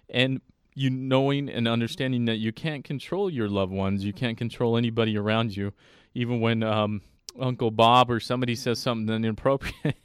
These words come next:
<laughs> you gotta just let that go and, and learn how to set those boundaries, prepare for it. And this is a tough thing. There is no quick fix to it. It's just learning. And number three, we,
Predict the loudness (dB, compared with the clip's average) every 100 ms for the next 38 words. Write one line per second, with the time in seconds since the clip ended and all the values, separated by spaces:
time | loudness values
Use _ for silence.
0 | _ -20 -12 -6 0 2 2 2 -2 -4
1 | -2 0 0 0 -2 -2 0 2 2 2
2 | -2 -4 -4 -2 0 0 -2 -4 -6 -6
3 | -8 -6 -4 -4 -6 -4 -6 -4 -6 -8
4 | -10 -12 -6 -4 -4 -6 -10 -10 -12 _
5 | _ _ _ -4 0 0 0 -4 -4 -4
6 | -4 -6 -4 -2 0 0 -2 -2 -2 -2
7 | -6 -4 -4 -6 -12 -12 -12 -12 -8 -8
8 | -8 -10 -8 -10 -8 -8 -6 -4 -6 -4
9 | -4 -4 -6 -4 0 0 0